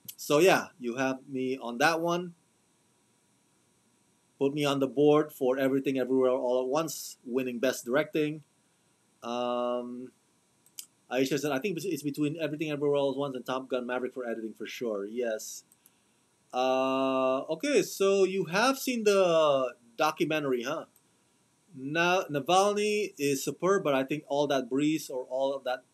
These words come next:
All the Beauty and the Bloodshed will win. Okay, I'll take your word, your word for it, Aisha. I'll take your word for it, 'cause I haven't seen any of them. Uh, but if you think that those, uh, either of those movies will win, hey,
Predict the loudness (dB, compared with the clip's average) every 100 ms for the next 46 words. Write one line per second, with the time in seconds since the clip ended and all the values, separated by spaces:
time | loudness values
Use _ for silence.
0 | _ -2 0 2 0 2 0 0 0 -2
1 | 0 0 0 -2 -2 -2 -4 -4 -8 -10
2 | -4 0 2 0 -8 _ _ -4 -2 4
3 | 4 4 2 6 6 6 8 8 8 4
4 | 4 4 4 4 2 0 2 0 0 _
5 | _ _ -4 0 2 0 -2 -2 0 2
6 | 2 2 0 -2 -2 -2 0 0 -2 -4
7 | -4 -2 -2 0 0 2 0 0 -6 _
8 | _ _ _ -12 -6 -4 -2 -2 -2 -2
9 | -2 -2 0 0 2 2 0 0 2 2
10 | 2 -2 _ _ _ -2 2 6 6 6
11 | 4 2 2 2 2 2 2 2 0 -6
12 | -16 _ _ _ _ -6 -2 -2